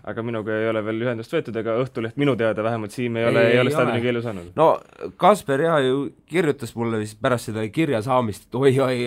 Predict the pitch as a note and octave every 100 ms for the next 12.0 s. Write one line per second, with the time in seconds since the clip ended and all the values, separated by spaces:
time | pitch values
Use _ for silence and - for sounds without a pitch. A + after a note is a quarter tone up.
0 | A#2 - C3 - - - B2+ - D3 D#3
1 | D#3 C#3 - E3 C#3+ E3+ F#3+ D3 C3+ E3
2 | C3 - - C#3 - - B2 C#3 D3 -
3 | B2+ C3 E3+ C#3 - B2+ B2 A#2+ C3 C3
4 | F#3+ C3+ A#2+ B2+ B2 C#3+ F3+ A#2+ - G#2+
5 | - G2 E2+ - - - - - C3+ C3
6 | C#3 F3+ F3+ - D3 C3 C3+ F3 C#3 G#2+
7 | - - F#2+ A2 - G2 - A#2+ A#2+ G#2
8 | F#2+ E2+ A2 - F#2 F#2+ G#2+ G#2 - A2+
9 | - - E3+ - _ - F#3 D#3+ B2 A#2+
10 | B2+ D3+ C3 A#2 A#2+ - _ _ _ _
11 | _ - - F3+ C#3+ C#3 C3 C3 C3+